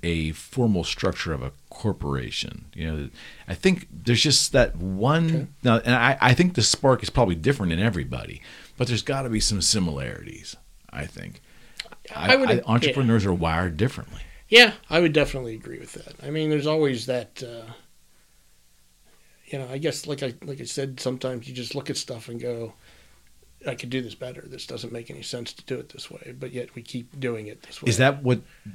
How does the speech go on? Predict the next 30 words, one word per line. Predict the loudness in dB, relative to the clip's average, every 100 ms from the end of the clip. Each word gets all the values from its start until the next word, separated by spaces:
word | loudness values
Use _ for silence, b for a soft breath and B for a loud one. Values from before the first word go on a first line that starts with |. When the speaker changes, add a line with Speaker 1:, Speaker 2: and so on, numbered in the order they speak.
| -8
Speaker 1:
you | 2 4 6
said | 4 4 2 0
when | -2 -2 -2 -2 -2 -6
you | -4 -2 -2
started | -4 -4 -2 -2
Pittsburgh | -6 -8 -6 -6
Pinball? | -4 -2 0 2
Was | 2 0
the | -4 -4
spark, | -2 2 4 2 -2 -20 _ _ -20 -20
"That's | -6 2 2 4 0
the | 0 0 -2 -2
opportunity, | -4 -4 -4 -2 0 0 -2 -4 -8 b b b b
or | 2
that's | 2 2
the | 4
location | 4 4 2 2 2 0
I | 2
have | 2 0 -2
to | -2
acquire | -2 0 2 2 2 0 -6 -14 _ _ _ _ _ 2
pinballs | 4 4 2 2 2 0 -4
potentially | -8 -2 2 2 0 -2 -4
for | -2 -2
my | -2 -2
hobby, | -2 -2 0 -2 -4 -8 B B B B B _ -4
and |
I | -2
see | 0 2 4
that, | 4 2 0 -4